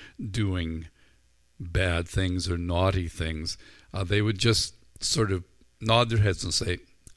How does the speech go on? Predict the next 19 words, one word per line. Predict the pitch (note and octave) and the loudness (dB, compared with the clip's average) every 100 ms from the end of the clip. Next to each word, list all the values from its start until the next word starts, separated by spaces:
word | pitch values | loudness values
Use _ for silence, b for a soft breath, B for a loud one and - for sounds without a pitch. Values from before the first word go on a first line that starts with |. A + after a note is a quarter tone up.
| - | -6
"Teenagers." | - G#2+ F2+ E2 F#2 - - - B B B B B | -2 0 0 -4 -6 -6 -6 -14 B B B B B
And | A#2 B2 A#2 - - | 2 2 2 -8 -4
teenagers, | - F#3+ A3+ G#3 C3+ C3 B2 - | 4 6 8 6 4 4 4 4
for | - - - A2 G2 | 0 -4 -2 0 2
my | G#2 G#2 G#2+ A2 - - | 4 6 6 4 0 2
children | B2 C#3 G#2+ G2 F#2 | 6 6 4 -2 -2
at | G2 F2 | -2 0
that | F#2 F#2 - | 0 0 -4
point, | F2+ F2 A2+ - - - | -4 -2 -4 -8 -14 -8
um, | E2+ D#2+ E2 B B B B B - | -6 -6 -8 B B B B B 0
explained | A2 - B2+ A#2+ G2 | 2 4 4 4 4
the | |
world | E2 D#2+ C#2 - - _ _ _ _ B B B B B - - - - | 0 -2 -6 -10 -20 _ _ _ _ B B B B B -18 -18 -14 -2
to | - C#3+ D#3+ | 4 6 6
the | E3+ C#3+ | 6 2
degree | C3 B2 - B2 C3 F#3 D#3 A2 B B B | 0 -4 -2 -2 2 2 4 0 B B B
that | B2 A2+ G#2+ - | 0 0 0 -2
we | B2+ D#3+ | 0 0
literally, | C#3+ B2+ D#3+ F#3 B2 F#2+ D2+ F2 A2+ | 0 2 4 4 4 0 -2 -2 -4